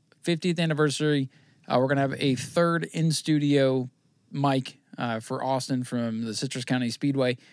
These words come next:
He's coming over to watch the Indy five hundred and Coke six hundred. And then on Monday when we wake up, we're gonna w-, watch the broadcast from Thunder Road. And hopefully it'll be better not watching live. We'll watch the replay. Um, we'll talk about all of that.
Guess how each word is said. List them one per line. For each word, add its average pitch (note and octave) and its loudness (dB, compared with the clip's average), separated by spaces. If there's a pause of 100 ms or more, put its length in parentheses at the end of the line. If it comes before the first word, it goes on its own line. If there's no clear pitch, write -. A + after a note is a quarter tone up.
(120)
He's E3 0
coming F3 4
over D#3+ 4
to C#3+ 4
watch D3+ 6
the D#3+ -2
Indy C#3+ 0
five C#3+ 2
hundred C#3 0
and B2+ -2
Coke C#3 2
six C3 -2
hundred. B2+ -2
And B2 -2
then A#2+ -2
on A#2 -2
Monday F3 4
when C#3+ 0
we B2 -2
wake A#2+ -4
up, D#3 2
we're C3 -4
gonna A#2+ 0
w-, A2+ -6
watch B2 0
the A#2 -8
broadcast B2 0
from A2 -6
Thunder B2+ 0
Road. C3+ 2
And C3 -4
hopefully A#3 6
it'll F#3 4
be D#3 2
better D#3 6 (480)
not D#3+ -2
watching C3+ -2
live. G#2+ -2
We'll G#2 -8
watch A2 -6
the A2+ -10
replay. A2+ -4 (640)
Um, A2+ 0 (140)
we'll B2+ -4
talk C#3 2
about A#2 0
all A#2+ 0
of G#2+ -8
that. D3 4